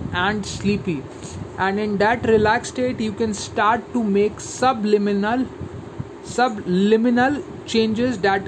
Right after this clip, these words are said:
ultimately affect your behavior and choices. This works so well because the brain doesn't know the difference between a real event and a fake image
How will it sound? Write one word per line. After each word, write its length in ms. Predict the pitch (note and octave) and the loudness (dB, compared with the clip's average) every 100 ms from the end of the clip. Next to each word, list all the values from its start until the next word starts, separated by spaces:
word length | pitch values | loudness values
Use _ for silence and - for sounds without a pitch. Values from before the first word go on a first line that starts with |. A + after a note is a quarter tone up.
| - | 0
ultimately 640 | G#3+ A3 B3+ A#3 G3 B3 B3+ | 2 2 0 0 -2 -2 -2
affect 400 | G3+ A#3 A3+ - | -2 0 -2 0
your 180 | G#3+ G3 | 0 0
behavior 640 | E3 E3+ F#3 F#3 G#3+ A3+ | 0 2 4 4 2 -2
and 240 | E3 F3+ F#3 | -4 -6 -4
choices. 580 | F#3 D#3 D3+ D#3+ - - - - - - - | -2 -2 -2 -6 -6 -12 -16 -18 -18 -16 -8
This 320 | E3+ B3+ B3 | 0 0 0
works 320 | G#3 B3 B3 - | 2 2 2 0
so 340 | - B3+ C#4 | 0 2 2
well 240 | A#3 A#3+ | 2 2
because 380 | B3+ G3+ A3+ G#3 | 2 2 2 4
the 100 | G3 | 2
brain 540 | F#3 D#3 G#3 B3 C4+ B3 - F3 | 2 4 4 4 0 -4 -8 0
doesn't 420 | E3 G#3 B3 C4 | 4 6 4 2
know 200 | G#3+ A3+ B3 | 4 4 6
the 160 | A3+ | 4
difference 560 | F3 F#3+ F#3+ A3+ B3 G#3+ | 4 4 2 0 0 0
between 540 | E3 G3 - G#3 A3+ G3+ | 2 2 2 -2 -2 0
a 100 | F#3+ | 0
real 400 | E3 G3 B3+ B3 | 2 4 4 4
event 340 | A#3 B3 C4+ - - - - - - | 0 0 -2 -6 -10 -12 -14 -14 -4
and 200 | G3 A3 | 0 2
a 60 | A3+ | 2
fake 420 | A3 A3+ A#3+ B3 | 0 0 0 0
image 380 | A#3+ G#3 A3+ G#3+ | -2 0 0 -2